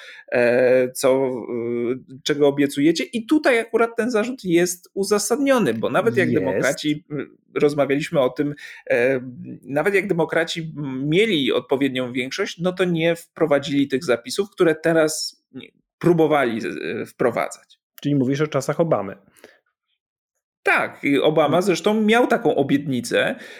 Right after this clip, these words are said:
Speaker 1: e, ale później się z niej wycofał.
Speaker 2: No oczywiście, więc to jest,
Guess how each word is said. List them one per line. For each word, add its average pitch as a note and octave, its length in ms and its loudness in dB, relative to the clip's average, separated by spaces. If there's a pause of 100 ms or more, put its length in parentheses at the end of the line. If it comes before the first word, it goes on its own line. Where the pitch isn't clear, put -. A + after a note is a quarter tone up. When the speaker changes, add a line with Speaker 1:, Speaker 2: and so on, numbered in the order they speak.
(120)
Speaker 1:
e, D3 520 2
ale F3 220 0
później D3 320 -4
się - 120 -2
z A#3+ 60 -2
niej D#3+ 160 0
wycofał. - 580 -4 (260)
Speaker 2:
No G2+ 140 -4
oczywiście, B3+ 440 0
więc A2+ 180 -6
to B2+ 100 0
jest, D#3+ 220 0